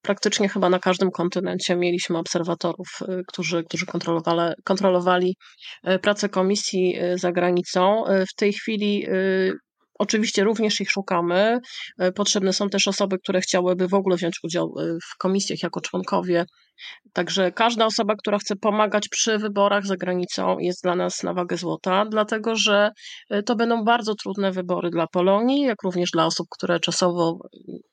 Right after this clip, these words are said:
będą przebywały wtedy za granicą, e, bo ten czas, e, który jest przewidziany na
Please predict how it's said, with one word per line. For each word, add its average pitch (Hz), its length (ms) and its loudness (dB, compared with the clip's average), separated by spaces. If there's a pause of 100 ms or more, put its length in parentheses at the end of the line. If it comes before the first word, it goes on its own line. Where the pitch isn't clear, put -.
(220)
będą 175 260 -2
przebywały 165 520 -2
wtedy 165 280 -4
za 165 120 0
granicą, 165 560 0 (680)
e, 196 260 0
bo 202 500 2
ten 240 220 2
czas, 180 480 0
e, 190 320 -2
który 202 320 2
jest 202 160 2
przewidziany 214 580 2
na 180 260 4